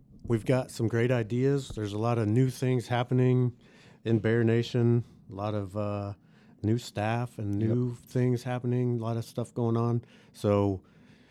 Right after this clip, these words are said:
Speaker 1: we've got a lot of great things planned for the podcast. Um, we've been able to upgrade our equipment thanks
Speaker 2: Yeah.
Speaker 1: to, you wanna tell 'em how we
Speaker 2: Yeah, sure. So you guys can actually probably already tell. I mean, for us, it sounds phenomenal. Um, but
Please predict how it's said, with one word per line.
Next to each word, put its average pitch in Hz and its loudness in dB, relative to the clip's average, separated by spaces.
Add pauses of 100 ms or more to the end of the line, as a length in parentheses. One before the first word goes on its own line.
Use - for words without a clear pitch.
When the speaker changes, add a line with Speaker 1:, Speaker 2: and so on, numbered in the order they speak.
(300)
Speaker 1:
we've 139 4
got 143 4
a 120 -4
lot 135 6
of 135 4
great 139 6
things 139 4
planned 123 2
for 123 0
the 110 0
podcast. 127 -4 (260)
Um, 98 -2 (360)
we've 98 -2
been 107 4
able 110 2
to 104 2
upgrade 107 0
our 104 0
equipment 165 0
thanks 107 2
Speaker 2:
Yeah. - -6
Speaker 1:
to, 113 4 (140)
you 117 2
wanna 120 4
tell 135 0
'em 135 2
how 139 0
we 139 4
Speaker 2:
Yeah, 135 2
sure. 160 4 (320)
So - 6
you 135 10
guys 175 8
can 131 0
actually 131 2
probably 127 4
already 107 0
tell. 110 2
I 107 0
mean, 110 -4 (160)
for 131 4
us, 143 6
it 101 -4
sounds 117 0
phenomenal. 110 0 (520)
Um, 110 0 (120)
but 120 -2